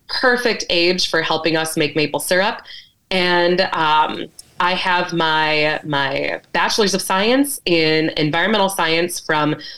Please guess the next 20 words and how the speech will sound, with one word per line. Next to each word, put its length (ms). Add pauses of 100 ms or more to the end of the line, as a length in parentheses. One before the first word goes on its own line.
(100)
Southwest 800
Minnesota 500
State 280
University 680
in 300
Marshall, 320
Minnesota. 720 (300)
My 140
master's 800
in 380
Outdoor 640
and 160
Environmental 540
Education 840
from 380
Alaska 680
Pacific 400
University 640
in 340
Anchorage. 600